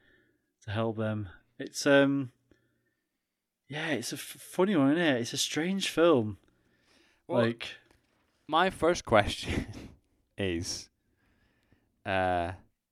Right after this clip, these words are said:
Speaker 2: because, because we had an option, we had two options. We were actually gonna watch
Speaker 1: Yes.
Speaker 2: the, um, we were t-, tempted by the, uh, Resident Evil, recent, most re-,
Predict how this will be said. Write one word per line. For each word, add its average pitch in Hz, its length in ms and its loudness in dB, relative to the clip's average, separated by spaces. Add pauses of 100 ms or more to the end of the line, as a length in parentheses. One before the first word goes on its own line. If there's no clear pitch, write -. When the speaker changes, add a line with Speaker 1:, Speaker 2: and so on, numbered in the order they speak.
(580)
Speaker 2:
because, 143 340 6
because 123 260 -4
we 135 80 8
had 139 100 8
an 127 80 2
option, 80 440 -2
we 80 60 -10
had 80 120 -12
two 107 160 2
options. 76 480 -6
We 87 80 -4
were 82 60 -2
actually 80 300 -6
gonna 80 160 -4
watch 73 200 -4
Speaker 1:
Yes. - 100 -8
Speaker 2:
the, 78 280 -4
um, 73 480 -10 (240)
we - 80 -4
were - 60 -4
t-, - 300 -20 (220)
tempted 82 720 -8
by 71 480 -10 (180)
the, 78 480 -12 (140)
uh, 76 520 -10
Resident 87 360 -6
Evil, 73 440 -8 (140)
recent, 87 400 -4
most 85 240 -4
re-, 87 180 0